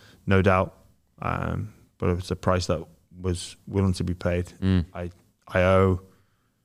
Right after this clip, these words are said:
Speaker 1: um, most of the positive things in my life to the game.
Speaker 2: Mm.
Speaker 1: Uh, it gave me an opportunity.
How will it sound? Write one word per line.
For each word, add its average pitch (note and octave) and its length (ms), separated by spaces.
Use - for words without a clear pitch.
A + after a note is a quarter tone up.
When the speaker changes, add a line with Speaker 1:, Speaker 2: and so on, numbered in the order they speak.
Speaker 1:
um, F2+ 440
most G2+ 280
of - 60
the F#2+ 80
positive G2 380
things F#2+ 440
in - 160
my G2 160
life G#2 400
to G2 100
the F#2 80
game. G2+ 280
Speaker 2:
Mm. F2+ 240
Speaker 1:
Uh, E2 240
it G2+ 100
gave G2+ 200
me G2+ 120
an F#2+ 60
opportunity. F2+ 680